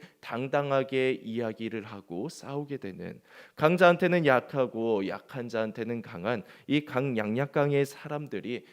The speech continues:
분명히 존재를 하게 되죠. 하지만 우리 그리스도인들은 어떠한 사람들입니까? 이렇게 강 양약강의 자세로서 살아가는 것이 아니라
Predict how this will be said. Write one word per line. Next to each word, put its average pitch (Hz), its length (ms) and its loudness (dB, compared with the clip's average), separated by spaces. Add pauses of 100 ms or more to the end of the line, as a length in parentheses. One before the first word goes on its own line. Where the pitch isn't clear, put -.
(100)
분명히 156 500 -2
존재를 92 760 -8
하게 98 320 -12
되죠. 92 400 -12 (920)
하지만 143 840 8
우리 196 260 -4
그리스도인들은 147 1200 -6 (100)
어떠한 104 480 -8
사람들입니까? 101 1080 -12 (460)
이렇게 160 300 2
강 156 340 0
양약강의 156 840 4
자세로서 104 1120 -4
살아가는 101 640 -8
것이 87 300 -6
아니라 90 500 -4